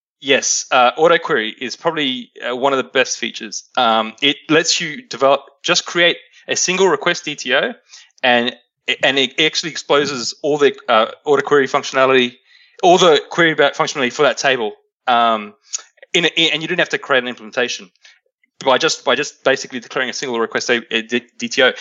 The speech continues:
So we have a we-, uh, demo called stack A P Is dot service stack dot net. So that whole U I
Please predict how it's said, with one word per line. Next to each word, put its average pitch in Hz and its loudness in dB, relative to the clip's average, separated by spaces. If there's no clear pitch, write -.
So 151 2
we 170 4
have 185 4
a 147 0
we-, 143 2
uh, 123 4
demo 165 -4
called 131 -10
stack - -2
A 147 0
P - -6
Is 139 2
dot - -2
service 135 0
stack - -2
dot 110 -4
net. 170 0
So - 0
that 170 0
whole 170 2
U 139 -2
I 135 2